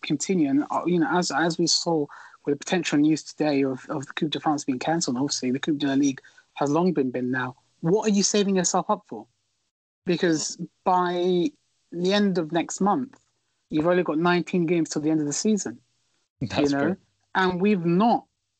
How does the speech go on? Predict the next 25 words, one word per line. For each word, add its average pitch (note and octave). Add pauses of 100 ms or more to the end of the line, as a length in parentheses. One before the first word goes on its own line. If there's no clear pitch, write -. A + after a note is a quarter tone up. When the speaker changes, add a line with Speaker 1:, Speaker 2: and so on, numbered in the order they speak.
Speaker 1:
we, F3+
and F3
obviously F#3
Marseille D#3+
have D3
not D3
really C#3+
pulled C#3+
any C#3
trees D3+
up C3+
in C3
the B2
French C3+
Cup C#3+ (540)
recently, C3+
so D3+
let's D3+
not C3
lie. D3+
But, C#3+
um, C#3+ (1080)
this G#3+
is E3+
what E3